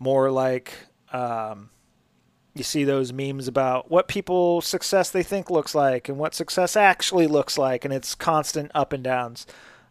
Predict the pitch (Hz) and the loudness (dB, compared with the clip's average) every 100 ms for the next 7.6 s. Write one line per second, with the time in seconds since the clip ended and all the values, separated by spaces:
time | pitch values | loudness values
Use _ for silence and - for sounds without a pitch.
0 | - 135 131 123 113 - _ _ 127 135 | -4 -2 -2 -4 -10 -20 _ _ 0 4
1 | 139 - 151 147 143 139 131 147 139 139 | 4 2 2 6 6 4 2 0 0 0
2 | 143 135 143 143 139 - 135 135 139 143 | 2 2 2 2 0 -2 -4 -4 -4 0
3 | 147 139 135 131 - 143 139 135 147 - | 0 0 -4 -4 -2 2 2 2 0 0
4 | 147 143 139 - - - - - - - | 2 2 2 -4 -20 -20 -20 -20 -2 4
5 | 139 139 147 165 139 135 - 135 139 139 | 4 4 6 6 4 0 0 -4 -2 2
6 | 143 151 151 135 135 - 156 - 143 139 | 2 2 0 0 -2 -2 -4 -2 2 4
7 | 143 131 139 143 131 | 4 4 2 2 0